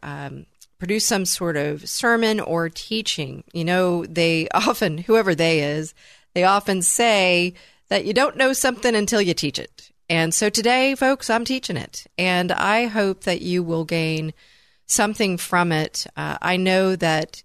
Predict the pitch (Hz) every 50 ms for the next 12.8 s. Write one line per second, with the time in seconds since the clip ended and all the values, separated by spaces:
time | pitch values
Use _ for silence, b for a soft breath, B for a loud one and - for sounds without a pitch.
0 | _ _ - 220 302 320 - 233 202 180 160 156 165 170 - - - - 165 147
1 | 156 151 - 156 - - 147 143 147 - 151 147 143 147 - _ _ - - 160
2 | 175 185 196 190 185 180 160 175 160 165 156 151 143 143 147 147 147 151 143 151
3 | 135 135 143 147 147 156 156 - - - - 175 180 190 196 175 185 165 165 160
4 | 160 156 139 - 156 151 - - 160 160 156 151 156 156 156 B B B B B
5 | B B B B B B _ 175 190 196 196 196 196 190 - 202 175 185 185 -
6 | - 262 262 269 247 214 190 180 180 175 160 170 - - - 170 170 170 175 180
7 | 180 180 180 175 175 - 170 160 165 165 160 156 160 170 - 202 - - - -
8 | - - - 233 254 277 - - 240 185 170 160 156 151 151 - - - 165 151
9 | 143 165 156 151 160 165 165 156 165 151 143 143 147 160 170 170 165 156 143 139
10 | 139 143 170 196 208 208 b b b b b b b b _ - 175 202 208 202
11 | - 214 202 175 180 175 170 - 185 180 175 175 - - - 156 156 - - -
12 | - - 214 214 214 208 170 151 147 139 139 151 165 - - -